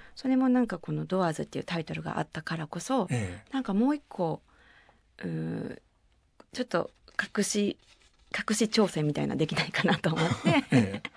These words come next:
Speaker 1: <laughs> それがギターソロなしで作っていくっていうことでしたね。
Speaker 2: あ、なるほどね。
Speaker 1: はい。うん。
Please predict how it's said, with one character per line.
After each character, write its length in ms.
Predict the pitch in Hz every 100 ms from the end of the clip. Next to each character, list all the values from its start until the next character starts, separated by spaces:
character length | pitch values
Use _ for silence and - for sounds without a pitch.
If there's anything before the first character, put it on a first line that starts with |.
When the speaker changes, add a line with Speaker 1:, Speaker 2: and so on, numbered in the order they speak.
| -
Speaker 1:
<laughs> 280 | 508 302 277
そ 80 | -
れ 100 | 233
が 140 | 220
ギ 100 | 196
タ 120 | 190
ー 80 | 185
ソ 120 | 180
ロ 180 | 165 156 - - -
な 120 | 160
し 160 | 156 190
で 100 | 269
作 220 | - -
っ 20 |
て 160 | 147 -
い 60 | -
く 140 | -
っ 20 |
て 140 | - -
い 80 |
う 20 | -
こ 140 | -
と 80 | -
で 140 | -
し 80 | -
た 100 | -
ね。 220 | - 147 - -
Speaker 2:
あ、 180 | - 95 -
な 120 | 104
る 100 | 101
ほ 100 | 113
ど 80 | 117
ね。 120 | 117
Speaker 1:
は 140 | 131 156
い。 100 | 175 -
う 40 |
ん。 200 | 190 170